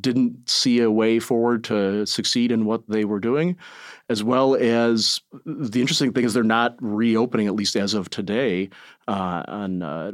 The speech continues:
Friday, th-, that they're not reopening the H Q two process. They're just going to go ahead with the Crystal City, Northern Virginia, and then the sort of secondary Nashville, um,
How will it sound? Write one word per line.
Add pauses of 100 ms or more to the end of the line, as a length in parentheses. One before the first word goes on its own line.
(100)
Friday,
th-,
that
they're
not
reopening
the
H
Q
two
process.
They're
just
going
to
go
ahead
with
the
Crystal
City,
Northern
Virginia, (440)
and
then
the
sort
of
secondary
Nashville, (260)
um,